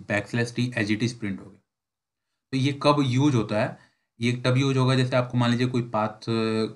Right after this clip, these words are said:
फाइल, फाइल का जो पाथ होता है उसमें बैकस्लैश एन है कुछ, मतलब बैकस्लैश है and आपका फाइल का पाथ कोई फोल्डर का नाम एन से स्टार्ट हो रहा है,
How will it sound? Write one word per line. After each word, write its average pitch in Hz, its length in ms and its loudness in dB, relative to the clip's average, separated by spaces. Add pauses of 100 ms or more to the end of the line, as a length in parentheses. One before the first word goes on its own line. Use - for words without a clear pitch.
(240)
फाइल, 107 300 0
फाइल 120 240 2
का 131 80 0
जो 123 120 0
पाथ 123 180 2
होता 110 160 -6
है - 140 -10 (240)
उसमें 117 380 2
बैकस्लैश 113 540 0
एन 113 320 4
है 110 160 0
कुछ, - 300 -8 (440)
मतलब 113 320 -2 (280)
बैकस्लैश 139 440 0
है 113 160 -4 (280)
and 110 120 2
आपका 113 220 0
फाइल 113 240 0
का 117 120 -2
पाथ - 420 0
कोई 113 180 4 (100)
फोल्डर 110 300 0
का 113 80 0
नाम 110 360 2
एन 117 120 4
से 123 120 -2
स्टार्ट 104 200 0
हो 98 60 -6
रहा 98 100 -6
है, - 60 -20